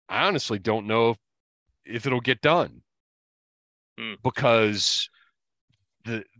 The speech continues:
Speaker 1: you need to have a line. Like, the, you need to have that faith of, "This is going forward. I can invest in this." Now,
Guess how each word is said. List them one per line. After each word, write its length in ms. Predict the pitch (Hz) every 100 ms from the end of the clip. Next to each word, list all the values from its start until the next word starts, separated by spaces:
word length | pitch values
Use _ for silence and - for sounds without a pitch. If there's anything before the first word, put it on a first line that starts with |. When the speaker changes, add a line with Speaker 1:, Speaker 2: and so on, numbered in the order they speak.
| 107
Speaker 1:
you 280 | 104 123 127
need 380 | 123 147 143
to 80 | 139
have 320 | 131 143 156
a 40 | 135
line. 720 | 120 123 147 165 127 87 67 _ _
Like, 260 | 110 113 - 95 -
the, 240 | 113 110
you 180 | 110 120
need 260 | 123 143 131
to 60 |
have 280 | 127 127 110
that 220 | 117 101 - -
faith 340 | 165 127 -
of, 260 | 104 90 87
"This 220 | 127 -
is 160 | 120 -
going 360 | 127 127 113
forward. 720 | 107 143 147 135 107 98 95 87 - - _ _ _ _ _ _ _ _ _ _
I 120 | 123
can 180 | 123 127
invest 480 | 107 101 117 143 -
in 140 | 117
this." 280 | 95 92 98
Now, 360 | 135 135 139 131